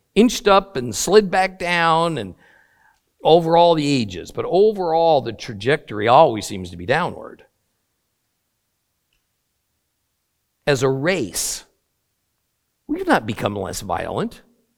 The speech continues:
less greedy, more moral.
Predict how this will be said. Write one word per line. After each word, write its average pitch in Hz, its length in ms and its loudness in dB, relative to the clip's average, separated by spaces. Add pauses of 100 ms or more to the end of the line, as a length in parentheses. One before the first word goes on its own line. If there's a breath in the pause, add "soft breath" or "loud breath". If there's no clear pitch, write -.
(680)
less 143 260 0
greedy, 123 920 -8 (640)
more 131 440 2
moral. 123 760 -2